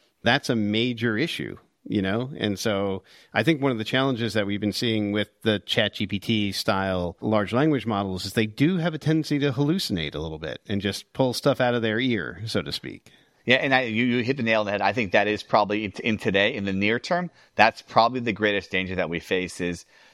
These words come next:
Speaker 2: y-, you become to rely on the information and data that's coming through Chat G P T, and it, and it, and it, it provides you with so much information with such conviction that it's correct. And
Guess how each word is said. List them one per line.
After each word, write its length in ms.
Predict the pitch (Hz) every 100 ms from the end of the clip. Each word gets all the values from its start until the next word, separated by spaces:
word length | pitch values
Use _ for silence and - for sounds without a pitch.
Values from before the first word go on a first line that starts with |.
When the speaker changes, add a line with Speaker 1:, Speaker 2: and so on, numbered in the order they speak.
| -
Speaker 2:
y-, 140 | 107 117
you 220 | 117 110
become 440 | 113 - 139 139
to 120 | -
rely 380 | 123 107 95 107
on 100 | 104
the 100 | 101
information 520 | 104 98 98 98 -
and 100 | 95
data 220 | 90 95 92
that's 160 | 87
coming 320 | - 120 117
through 260 | 101 98 90
Chat 300 | - 104 95
G 120 | 101
P 120 | 90
T, 360 | - 143 120 107 - - - -
and 160 | 110
it, 160 | 110 113
and 140 | 117
it, 140 | 117 95
and 160 | 117 113
it, 160 | 104
it 440 | - 117 117 98 -
provides 440 | 143 131 143 139
you 240 | 151 151 160
with 340 | 117 139 107
so 280 | - - 151
much 180 | 151 -
information 560 | 131 120 123 123 117
with 140 | 101 -
such 340 | - 131 -
conviction 720 | 143 110 95 131 - 185 170
that 140 | 123
it's 120 | 117 -
correct. 460 | - 107 139 -
And 180 | 120 107